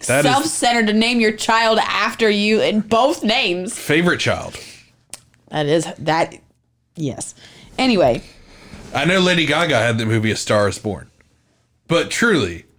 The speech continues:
Speaker 1: JonBenet
Speaker 2: Truly
Speaker 1: should have a
Speaker 2: JonBenet.
Speaker 1: movie called A Star Is Born and then
Speaker 2: Yes.
Speaker 1: snuffed out.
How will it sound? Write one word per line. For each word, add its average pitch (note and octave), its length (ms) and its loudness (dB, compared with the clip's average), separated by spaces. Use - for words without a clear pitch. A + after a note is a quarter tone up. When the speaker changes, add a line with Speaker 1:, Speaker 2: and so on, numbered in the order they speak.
Speaker 1:
JonBenet C3+ 880 0
Speaker 2:
Truly A3 240 0
Speaker 1:
should - 160 2
have D3+ 260 2
a B2+ 60 4
Speaker 2:
JonBenet. B2 80 4
Speaker 1:
movie A#2+ 440 2
called A2+ 240 0
A G2+ 60 -2
Star G2 280 0
Is F#2 80 -6
Born - 300 -14
and A#2+ 160 0
then A#2+ 80 2
Speaker 2:
Yes. G2+ 100 -4
Speaker 1:
snuffed G#2+ 300 -2
out. - 160 -8